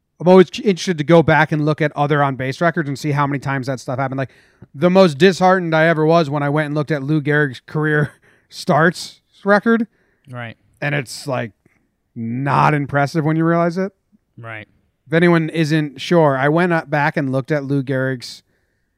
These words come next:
Speaker 1: uh, games played record. And every season, there were games where they would start Lou Gehrig in the field. He would play three outs in the field, and then they would pull him out of the game, and he would sit just to keep the record intact.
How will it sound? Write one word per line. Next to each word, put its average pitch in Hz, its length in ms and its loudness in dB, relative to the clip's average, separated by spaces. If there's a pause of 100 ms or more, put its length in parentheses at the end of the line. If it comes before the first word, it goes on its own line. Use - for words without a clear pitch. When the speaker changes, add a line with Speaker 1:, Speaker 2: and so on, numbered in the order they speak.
(340)
Speaker 1:
uh, 127 140 -6
games 135 380 -6
played 131 260 -4
record. 196 440 2 (680)
And 147 180 -6
every 180 380 4
season, 151 680 0 (500)
there 156 140 2
were 156 140 4
games 160 340 0
where 151 100 -2
they 151 140 -2
would 139 180 -4
start 170 580 0
Lou 185 240 0
Gehrig 170 420 2
in 165 140 -2
the 147 60 -6
field. 123 600 -4 (720)
He 156 120 -4
would 156 200 -2
play 160 220 0
three 180 460 2
outs 185 340 2
in 175 100 -2
the 156 60 -4
field, 156 500 0 (560)
and 147 160 -2
then 156 140 0
they 160 80 2
would 151 200 0
pull 165 200 2
him 170 80 2
out 160 140 4
of 147 40 -4
the 156 80 -2
game, 156 280 0
and 139 100 -2
he 143 100 0
would 135 140 -2
sit - 400 -4 (420)
just 151 420 0
to 175 80 -2
keep 180 240 -2
the 156 100 0
record 151 360 0
intact. 107 500 -12